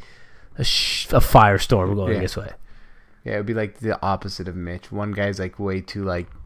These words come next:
Speaker 2: doesn't take any risks, doesn't throw interceptions 'cause he's so bad. The other guy just way too irrationally confident and throws five picks.
Speaker 1: But you know why they'll like him? They'll like him more than Jay Cutler. He's a
Speaker 2: Yeah.
Speaker 1: rational confidence, but he cares.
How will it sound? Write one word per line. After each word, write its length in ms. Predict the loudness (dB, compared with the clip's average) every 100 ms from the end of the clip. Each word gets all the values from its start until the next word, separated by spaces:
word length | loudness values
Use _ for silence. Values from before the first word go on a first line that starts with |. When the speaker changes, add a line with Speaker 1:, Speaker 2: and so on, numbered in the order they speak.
| -12
Speaker 2:
doesn't 260 | -4 -2 -2
take 180 | -2 -4
any 140 | -6
risks, 320 | -4 -6 -8
doesn't 220 | -10 -10
throw 180 | -8 -6
interceptions 580 | -6 -6 -6 -6 -6 -8
'cause 80 | -6
he's 100 | -6
so 200 | -4 -4 -2
bad. 240 | -4 -4
The 80 | -4
other 160 | -6
guy 160 | -6 -8
just 200 | -10 -14 -14 -10
way 400 | -4 2 2 2
too 200 | -4 -6
irrationally 500 | -4 -4 -6 -8 -12
confident 500 | -8 -8 -8 -12 -10
and 100 | -10
throws 280 | -8 -10 -10
five 180 | -12 -12
picks. 300 | -16 -18 -20 -20 _ 10
Speaker 1:
But 300 | 12 12 10
you 140 | 8 10
know 100 | 12
why 200 | 12 12
they'll 140 | 10
like 240 | 10 8
him? 160 | 4 8
They'll 100 | 10
like 160 | 10 8
him 80 |
more 120 | 6 8
than 140 | 8
Jay 160 | 8 8
Cutler. 460 | 6 6 4 2 4
He's 180 | 6
a 40 | 8
Speaker 2:
Yeah. 60 | 8
Speaker 1:
rational 380 | 8 10 8 8
confidence, 500 | 10 8 8 6 8
but 160 | 6
he 140 | 6 8
cares. 540 | 8 10 10 8